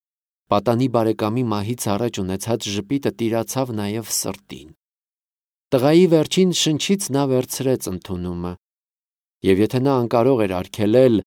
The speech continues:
որ վերքերը նորից չբացվեն գիշերը, լոկ գիշերն էր դրա վկան, վերքերից հոսող արյունը թափվում էր խավարի մեջ։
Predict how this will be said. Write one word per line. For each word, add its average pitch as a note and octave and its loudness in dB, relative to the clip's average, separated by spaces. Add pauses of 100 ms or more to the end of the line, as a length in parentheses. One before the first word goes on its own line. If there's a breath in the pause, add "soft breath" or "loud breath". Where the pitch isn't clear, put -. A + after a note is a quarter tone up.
(180)
որ A2 4
վերքերը A2 2
նորից G#2+ 0
չբացվեն G2 -4
գիշերը, G#2 -6 (520)
լոկ C#3 4
գիշերն A2+ -2
էր D#2 -12
դրա F2+ -6
վկան, D#2+ -10 (360)
վերքերից D#3 4
հոսող C3 2
արյունը B2 2
թափվում C3+ -4
էր G2 -4
խավարի G2 -6
մեջ։ - -12